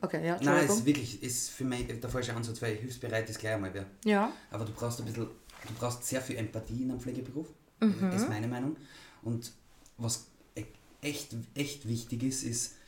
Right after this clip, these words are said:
Speaker 2: nicht jeder erzählt dir, was sein Problem ist.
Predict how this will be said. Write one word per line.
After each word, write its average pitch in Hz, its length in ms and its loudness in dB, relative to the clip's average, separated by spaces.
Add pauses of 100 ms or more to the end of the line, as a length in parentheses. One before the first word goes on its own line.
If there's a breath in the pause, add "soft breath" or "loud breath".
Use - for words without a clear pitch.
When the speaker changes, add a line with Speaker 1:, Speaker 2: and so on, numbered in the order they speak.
(1700 soft breath)
Speaker 2:
nicht 139 240 2
jeder 139 220 2
erzählt 127 380 0
dir, 107 100 0
was 101 160 -2
sein 101 140 -2
Problem 98 360 -2
ist. - 180 -6